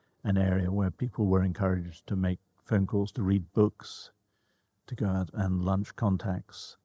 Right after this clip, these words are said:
to think more deeply about issues, so that you had the, the news desk churning out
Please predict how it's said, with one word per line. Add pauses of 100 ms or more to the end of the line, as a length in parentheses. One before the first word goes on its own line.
(100)
to
think
more
deeply
about
issues, (580)
so
that
you
had
the,
the
news
desk (600)
churning
out